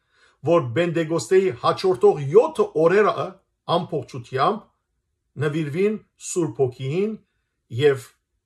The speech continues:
հավատացյալները փառաբանեն Սուրբ Երրորդության անունը և այս օրերուն հատկապես Սուրբ Հոգին անունը։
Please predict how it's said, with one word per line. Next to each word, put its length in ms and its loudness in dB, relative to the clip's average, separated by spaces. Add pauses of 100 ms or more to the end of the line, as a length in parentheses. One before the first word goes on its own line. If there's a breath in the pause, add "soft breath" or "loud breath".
(160)
հավատացյալները 960 0 (1000)
փառաբանեն 680 -2 (400)
Սուրբ 540 -6
Երրորդության 800 -2
անունը 380 -2 (1120)
և 160 -4
այս 220 -2
օրերուն 480 0 (220)
հատկապես 600 -2 (680)
Սուրբ 380 -6
Հոգին 480 -6
անունը։ 320 -12